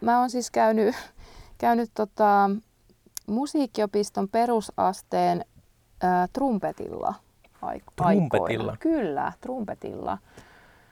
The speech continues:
Speaker 1: Ja
Speaker 2: Trumpetin soittajia ei kasva puissa.
Speaker 1: No, no joo, ja se ei ollut ihan semmonen niinku, että alanpa soittaa trumpettia, vaan, vaan tota, kun mä oon tuolta pienestä paikkakunnasta kotoisin, niin se oli sitten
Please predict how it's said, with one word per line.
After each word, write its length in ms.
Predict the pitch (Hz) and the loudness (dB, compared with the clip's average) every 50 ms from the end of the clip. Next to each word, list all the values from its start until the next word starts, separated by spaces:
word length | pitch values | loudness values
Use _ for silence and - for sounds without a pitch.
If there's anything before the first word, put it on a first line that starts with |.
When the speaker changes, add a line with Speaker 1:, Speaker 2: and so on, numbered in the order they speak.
| _ _ _ _ - | _ _ _ _ -6
Speaker 1:
Ja 540 | 190 180 175 175 175 180 175 170 170 170 - - - - - - | -4 -2 0 0 0 0 0 0 0 -2 -4 -8 -16 -20 -16 -6
Speaker 2:
Trumpetin 380 | - - 175 175 - - - 107 | -2 0 0 0 0 -2 -4 -4
soittajia 420 | - 139 123 - - - 104 98 | -4 -4 -4 -4 -6 -6 -4 -4
ei 80 | 95 98 | -2 -2
kasva 280 | - 117 113 - - - - _ | -2 -2 -4 -4 -8 -16 -14 _
puissa. 380 | - 117 113 113 107 - - 143 - _ _ _ _ - - _ _ - | -6 -4 -4 -4 -6 -8 -12 -20 -20 _ _ _ _ -20 -20 _ _ -6
Speaker 1:
No, 400 | 269 294 294 311 311 294 - - - - - - _ _ _ - | -4 -2 -2 0 0 0 -2 -2 -6 -12 -20 -20 _ _ _ -4
no 320 | 240 247 277 285 294 277 - - - - | -2 0 2 2 0 0 -2 -6 -8 -4
joo, 400 | 226 226 214 202 185 170 165 165 | -2 0 2 2 4 2 2 0
ja 140 | 180 196 | 0 -2
se 160 | 196 - 254 240 | 0 2 2 4
ei 120 | 240 240 | 4 4
ollut 160 | 240 247 233 | 4 4 2
ihan 240 | 233 220 220 220 214 | 2 0 0 -2 -2
semmonen 520 | 202 214 208 202 202 196 196 190 190 190 | -2 -2 -2 0 0 0 0 0 0 -2
niinku, 520 | 190 185 185 180 180 180 - 175 175 170 170 | -2 -2 -2 -4 -6 -6 -4 -2 0 2 2
että 500 | 170 175 - _ - 175 170 160 - - _ _ - - | 0 0 -2 _ -2 0 0 0 -2 -6 _ _ -6 -2
alanpa 300 | 175 175 170 165 160 165 | 0 2 2 0 -2 -4
soittaa 440 | - - 151 147 - _ - - - | -4 -2 -2 -2 -2 _ -6 -6 -6
trumpettia, 640 | - 185 160 160 - - 190 - _ - 202 185 175 | -6 -8 -8 -8 -8 -8 -10 -8 _ 0 0 2 2
vaan, 240 | 180 180 180 175 - - - - | 2 2 2 0 -2 -8 -8 -4
vaan 200 | 180 180 175 175 | -2 0 0 0
tota, 420 | 170 170 170 - - 170 165 165 165 _ _ _ _ _ - - - _ _ _ _ _ _ _ _ | -2 -4 -4 -2 0 0 0 0 -2 _ _ _ _ _ -20 -20 -20 _ _ _ _ _ _ _ _
kun 100 | - 180 | -6 -2
mä 100 | 185 180 | 0 0
oon 80 | 175 170 | 0 0
tuolta 220 | 175 175 170 - - | 0 -2 -2 -2 -2
pienestä 380 | 208 196 185 180 170 - - | 0 0 0 0 -2 -4 -4
paikkakunnasta 640 | - 185 175 175 - 170 165 156 147 147 165 170 - - | -2 -2 0 -2 -4 -8 -8 -8 -8 -8 -10 -10 -8 -6
kotoisin, 720 | - 208 208 - 262 262 - - 247 247 233 233 240 226 - - - - - | -4 -4 -2 -2 -2 -2 -2 -2 -2 -2 -2 -2 -4 -6 -8 -14 -16 -10 -6
niin 160 | 185 175 170 | -6 -4 -4
se 80 | 175 185 | -2 -2
oli 140 | 175 175 | -2 -2
sitten 480 | 170 175 170 - _ - 170 165 160 | -4 -6 -12 -6 _ -2 -2 -2 -2